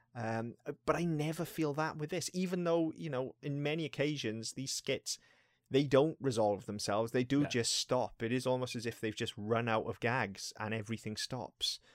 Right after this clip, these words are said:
Speaker 1: But it never seems to matter. I, and I
Speaker 2: No.
Speaker 1: don't, I don't know what it is that this show does that, for instance, Garfield doesn't. I don't know. It's almost as if the, the lack of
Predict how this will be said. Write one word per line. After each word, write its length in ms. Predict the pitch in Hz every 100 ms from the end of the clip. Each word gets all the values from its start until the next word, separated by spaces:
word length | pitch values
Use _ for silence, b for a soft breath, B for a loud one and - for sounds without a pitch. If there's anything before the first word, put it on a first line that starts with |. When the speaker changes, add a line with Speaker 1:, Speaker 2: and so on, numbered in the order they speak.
| b b b b b _ _
Speaker 1:
But 160 | 147 175
it 140 | 165
never 440 | 180 175 175 165 170
seems 440 | - 190 175 165
to 100 | -
matter. 500 | 156 190 185 - 85 - _ -
I, 180 | 151 147
and 140 | 147 160
I 80 |
Speaker 2:
No. 140 | 151 113
Speaker 1:
don't, 280 | 160 160 - _ -
I 120 | 156 151 -
don't 280 | 151 170 151
know 120 | 151
what 380 | 127 120 127 151
it 100 | -
is 220 | 127 120
that 240 | 110 - -
this 140 | 127
show 320 | - 127 123
does 380 | 113 120 110 -
that, 160 | 107 -
for 180 | 110
instance, 500 | 107 - - 113 - -
Garfield 600 | 110 107 - 113 113 104 -
doesn't. 520 | 117 110 95 - - b b b b b b b b -
I 120 | 117 -
don't 260 | 123 127 -
know. 280 | 127 120 -
It's 140 | 120 143
almost 400 | 139 147 - 131
as 100 | 127
if 260 | 123 - -
the, 220 | 117 - _ -
the 120 | 131
lack 520 | 127 123 139 139 -
of 120 | -